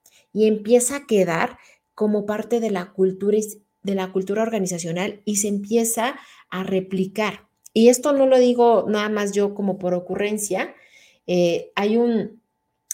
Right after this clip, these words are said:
hay un estudioso que de hecho actualmente es uno de los principales, eh, precursores que habla de la conducta, eh, él hab-, él está muy enfocado en el marketing, pero ganó en el dos mil dieciocho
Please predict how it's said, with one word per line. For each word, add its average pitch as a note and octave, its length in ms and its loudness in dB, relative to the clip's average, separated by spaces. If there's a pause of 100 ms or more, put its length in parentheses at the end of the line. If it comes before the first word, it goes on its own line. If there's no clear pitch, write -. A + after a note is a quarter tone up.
hay A3 160 0
un C4 100 6
estudioso G3+ 480 0
que F#3 120 2
de G3 60 4
hecho G3 180 -2
actualmente G#3 600 0
es G#3+ 160 -2
uno G#3+ 200 -2
de F#3+ 100 2
los F#3 160 -4
principales, G3 800 0 (400)
eh, F3 400 0
precursores F#3 800 -6 (220)
que F3+ 100 0
habla G3 240 0
de G3 80 0
la E3 180 -4
conducta, F#3 1000 -4
eh, E3+ 380 -8 (140)
él G#3 180 -2
hab-, G#3 220 -4
él A3 180 -2
está A#3 200 -4
muy G#3+ 160 -2
enfocado G3 340 -4
en G3+ 120 -2
el E3+ 80 -2
marketing, G3 560 -6
pero F3 220 0
ganó F#3 340 -2
en G#3 100 -4
el G3+ 120 -2
dos F3+ 160 -2
mil F#3+ 160 0
dieciocho G3+ 680 -4